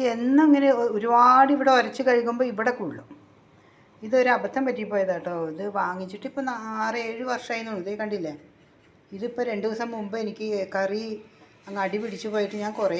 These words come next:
തേച്ച് കഴുകി, എന്നിട്ടും പോണില്ല അത്. അപ്പോൾ ഇന്ന് ഇതൊക്കെ ഇട്ടൊന്ന് ഉരച്ച് കഴുകാമെന്ന് വിചാരിച്ചിരിക്കുക. ഇതൊക്കെ എങ്ങനെ ഉരച്ചാലും ഇതിൽ കൊള്ളും,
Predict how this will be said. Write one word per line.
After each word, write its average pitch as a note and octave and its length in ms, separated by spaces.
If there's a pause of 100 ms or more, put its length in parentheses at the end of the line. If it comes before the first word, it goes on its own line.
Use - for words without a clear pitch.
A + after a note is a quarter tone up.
(140)
തേച്ച് A3 360
കഴുകി, F#3+ 400
എന്നിട്ടും F#3 360
പോണില്ല G3 320
അത്. C#3 180 (1160)
അപ്പോൾ - 260
ഇന്ന് G3 180
ഇതൊക്കെ A3 380
ഇട്ടൊന്ന് A#3 380
ഉരച്ച് F3 240
കഴുകാമെന്ന് F#3+ 400
വിചാരിച്ചിരിക്കുക. E3+ 540 (1200)
ഇതൊക്കെ B3+ 340 (120)
എങ്ങനെ C4+ 480
ഉരച്ചാലും C4 440
ഇതിൽ A3 140 (120)
കൊള്ളും, D3+ 360